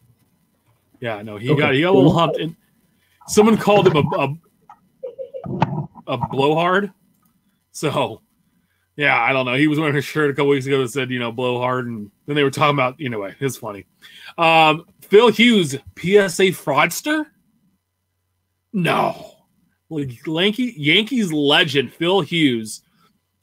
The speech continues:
Speaker 1: uh, tweeted out, uh, if Steph can pull it up here, um,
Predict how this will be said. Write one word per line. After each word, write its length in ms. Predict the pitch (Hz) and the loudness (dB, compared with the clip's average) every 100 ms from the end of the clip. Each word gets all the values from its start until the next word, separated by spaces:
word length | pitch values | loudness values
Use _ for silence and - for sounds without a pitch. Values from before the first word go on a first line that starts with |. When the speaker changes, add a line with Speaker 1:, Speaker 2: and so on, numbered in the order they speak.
| - - | -20 -6
Speaker 1:
uh, 360 | 147 139 131 | -2 0 -2
tweeted 520 | 127 - - 196 190 | -6 -10 -6 -2 2
out, 440 | 175 143 147 - 147 | 2 2 0 -4 -8
uh, 140 | 139 | -6
if 60 | 127 | -6
Steph 240 | - 180 | -6 -6
can 120 | 147 | -6
pull 180 | 139 160 | -6 -2
it 60 | 143 | 0
up 180 | 147 135 | 0 -2
here, 300 | 135 127 131 | -4 -4 -4
um, 400 | 123 120 117 | -6 -6 -10